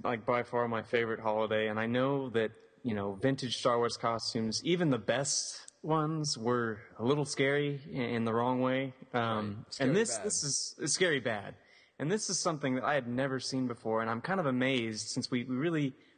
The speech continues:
Speaker 1: focused on C three P O and ponchos in the past. But,
Speaker 2: We
Speaker 1: uh,
Speaker 2: have.
Speaker 1: what we're talking about here is the, uh, Star Wars Fun Poncho,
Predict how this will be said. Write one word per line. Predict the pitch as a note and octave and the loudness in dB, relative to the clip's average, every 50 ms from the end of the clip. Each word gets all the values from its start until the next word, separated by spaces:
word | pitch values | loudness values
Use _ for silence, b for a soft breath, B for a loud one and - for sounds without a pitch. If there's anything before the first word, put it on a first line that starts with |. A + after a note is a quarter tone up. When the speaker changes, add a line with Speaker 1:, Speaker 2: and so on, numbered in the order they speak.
| b _ | b _
Speaker 1:
focused | - - F3 D#3+ D3 C3+ - - B2 | 0 0 0 0 0 -2 -4 -2 -2
on | A2+ A2 A2 | 0 0 -2
C | - - C#3 C3 | -2 -2 -2 -2
three | - C3+ C3 | -2 -2 -2
P | B2 B2 | 0 0
O | A#2 | 0
and | G#2+ G#2+ | 0 -2
ponchos | A2+ - A#2+ A#2+ A2+ - - G2+ F#2+ F2+ F#2 F2+ - - | -2 -2 -2 -2 -2 -2 -4 -4 -4 -4 -4 -4 -4 -2
in | G#2+ | -2
the | G#2 G#2 | -4 -4
past. | - F#2+ F#2+ - F2 F2+ - - - | -6 -6 -6 -6 -6 -6 -6 -4 -2
But, | - A2 G#2+ - G#2+ | 0 0 0 2 0
Speaker 2:
We | A2 | 0
Speaker 1:
uh, | G#2+ | 0
Speaker 2:
have. | - F#3+ C3 C3+ G#2 G2 | 0 -2 -6 -6 -4 -2
Speaker 1:
what | F3 F3+ F3+ F#3+ | 0 0 2 2
we're | F3 F3 E3 | 2 2 2
talking | - G3+ G3+ G3 - - F#3 | 2 2 0 2 2 0 0
about | D#3+ D3 D3 C3+ C3 - | 2 2 2 2 0 0
here | C3 C3+ C3 C3 B2+ | -2 0 0 0 0
is | B2 - A#2+ A#2+ A#2 A2+ - - - - | -2 -4 -4 -4 -4 -6 -6 -8 -10 -10
the, | - B2 A2+ A#2 A2+ A2 | -8 -6 -4 -2 -2 -2
uh, | G#2+ G#2+ | -2 -2
Star | G#2 - - - D3 D3 D3+ D#3 | -4 -6 -4 -2 0 0 2 0
Wars | D3+ D3 C#3+ C#3 C3+ C3 - - - | 0 0 0 0 0 -2 -4 -8 -12
Fun | - - - - C#3+ D3 D#3 D#3+ D3+ | -14 -6 -2 0 0 2 0 -2 -4
Poncho, | - - C#3+ C#3 C#3 C#3 - - G#2+ G#2 G#2+ G#2 G#2 G#2+ | -4 -2 -2 -2 -2 -2 -4 -4 -4 -2 -2 -2 -4 -6